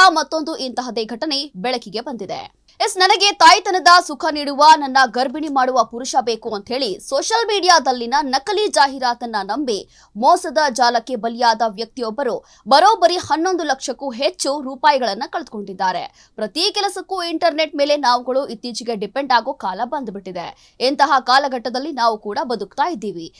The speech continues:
ದಿನೇ ದಿನೇ ಸೈಬರ್ ಕ್ರೈಮ್ ಕೇಸ್ಗಳು ಕೂಡ ಜಾಸ್ತಿ ಆಗ್ತಾ ಇದೆ. ಮೋಸಗಾರರು ಹೊಸ ಹೊಸ ವೇಷ ತೊಟ್ಟು ಅಖಾಡಕ್ಕೆ ಇಳಿತಾ ಇದ್ದಾರೆ. ಹಾಗೆಯೇ ಇಲ್ಲೊಂದು ಕಡೆ ಸೋಷಿಯಲ್ ಮೀಡಿಯಾದಲ್ಲಿನ ಮೋಸದ ಜಾಲಕ್ಕೆ ಬಲಿಯಾಗಿ ವ್ಯಕ್ತಿಯೊಬ್ಬರು ಬರೋಬ್ಬರಿ ಹನ್ನೊಂದು ಲಕ್ಷ ರೂಪಾಯಿ ಕಳ್ಕೊಂಡಿದ್ದಾರೆ. ಹಾಗಾದ್ರೆ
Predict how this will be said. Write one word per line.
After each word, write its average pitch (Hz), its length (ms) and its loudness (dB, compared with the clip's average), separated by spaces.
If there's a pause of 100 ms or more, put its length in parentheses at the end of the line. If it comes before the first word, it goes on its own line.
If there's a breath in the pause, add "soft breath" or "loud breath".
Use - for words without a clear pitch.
(200 soft breath)
ದಿನೇ 381 280 2
ದಿನೇ 403 220 2
ಸೈಬರ್ 302 400 -2
ಕ್ರೈಮ್ 294 240 -4
ಕೇಸ್ಗಳು 254 480 -6
ಕೂಡ 247 240 -8
ಜಾಸ್ತಿ 196 380 -8
ಆಗ್ತಾ 240 320 2
ಇದೆ. 240 500 -6
ಮೋಸಗಾರರು 302 720 6
ಹೊಸ 277 260 -6 (160)
ಹೊಸ 294 260 -6
ವೇಷ 240 320 -6
ತೊಟ್ಟು 208 440 -8 (200 soft breath)
ಅಖಾಡಕ್ಕೆ 285 520 2
ಇಳಿತಾ 226 380 -6
ಇದ್ದಾರೆ. 208 380 -4 (320 soft breath)
ಹಾಗೆಯೇ 359 420 8
ಇಲ್ಲೊಂದು 320 320 0
ಕಡೆ 320 300 0
ಸೋಷಿಯಲ್ 285 400 -8
ಮೀಡಿಯಾದಲ್ಲಿನ 247 580 -2 (100)
ಮೋಸದ 240 440 -8
ಜಾಲಕ್ಕೆ 220 480 -4
ಬಲಿಯಾಗಿ 226 640 -6 (220)
ವ್ಯಕ್ತಿಯೊಬ್ಬರು 294 640 2
ಬರೋಬ್ಬರಿ 240 500 -4
ಹನ್ನೊಂದು 370 640 4
ಲಕ್ಷ 262 260 -6
ರೂಪಾಯಿ 240 300 -2
ಕಳ್ಕೊಂಡಿದ್ದಾರೆ. 208 800 -6
ಹಾಗಾದ್ರೆ 320 1000 6